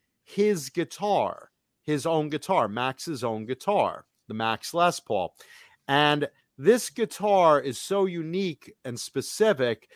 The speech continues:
The wood, the burl on the flame top had, just as an act of nature, this little skull and crossbones in a top hat. You know that image that Slash always signs his autograph?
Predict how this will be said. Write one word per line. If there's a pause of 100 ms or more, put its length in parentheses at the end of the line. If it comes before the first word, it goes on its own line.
(540)
The
wood,
the
burl
on
the
flame
top (600)
had, (140)
just
as
an
act
of
nature, (340)
this
little
skull
and
crossbones (280)
in
a
top
hat. (720)
You
know
that
image
that
Slash
always
signs
his
autograph?